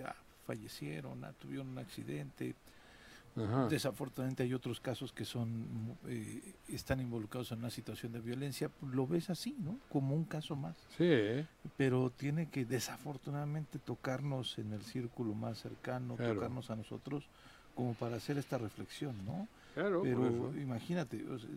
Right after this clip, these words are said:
Speaker 1: viendo los números que tenemos de quinientos y cacho de homicidios en el estado durante este tiempo, con este gobierno,
Speaker 2: Multiplica.
Speaker 1: pues son quinientas familias, es cinco mil, perdón, cinco mil estamos
Speaker 2: Cinco mil.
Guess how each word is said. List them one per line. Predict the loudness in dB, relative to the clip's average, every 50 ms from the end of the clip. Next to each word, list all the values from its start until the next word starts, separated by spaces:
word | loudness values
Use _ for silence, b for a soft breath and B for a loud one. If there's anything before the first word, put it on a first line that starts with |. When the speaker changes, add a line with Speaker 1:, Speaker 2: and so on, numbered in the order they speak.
| -8 -4
Speaker 1:
viendo | -2 0 0 0 0 2
los | 2 2 2 2
números | 0 0 -2 -2 -2 -4 -4 -4
que | -6 -6
tenemos | -4 -2 -2 0 0 -2 -2 -4 -4 -6
de | -8 -10
quinientos | -8 -6 -4 -4 -2 -2 -2 -4 -2 -2 -2 -2 -4 -8 -14 -16 -18 b b b b b b b b b b b
y | -6 -6
cacho | -2 0 0 0 0 -2 -4 -2
de | -2
homicidios | -4 -4 -4 -2 -2 -2 0 0 -2 -2 -4 -4
en | -6 -6
el | -6 -6 -8
estado | -8 -8 -6 -4 -4 -4 -4 -6 -8
durante | -8 -8 -6 -8 -8 -8 -8 -8 -8
este | -8 -8 -10 -6 -4 -2 -2 -2 -4 -6 -10 -12 -8
tiempo, | -4 -4 -4 -4 -4 -6 -8 -10 -10 -12 -20 -20 -14 -10
con | -8 -8 -8
este | -8 -8 -8 -8 -8
gobierno, | -6 -6 -4 -4 -4 -4 -4 -4 -6 -6 -6 -6 -8 -8 -8 -10 -10 -4
Speaker 2:
Multiplica. | -4 -2 -2 -2 0 2
Speaker 1:
pues | 4 4 4
son | 4 4
quinientas | 4 4 4 4 4 4 2 0 -2 -2
familias, | 0 0 0 0 0 0 2 2 0 0 -2 -4
es | -6 -6 -6 -10 -12
cinco | -8 -6 -6 -4 -2
mil, | 0 4 4 4 4
perdón, | 2 0 -4 -4 -2 -2 -4 -4 -6 -10 -14 -18 -12
cinco | -12 -10 -6 -4 -2
mil | -2 -2 -2
estamos | -2 0 2 2 2 4
Speaker 2:
Cinco | 4 4 4
mil. | 6 6 6 4 4 2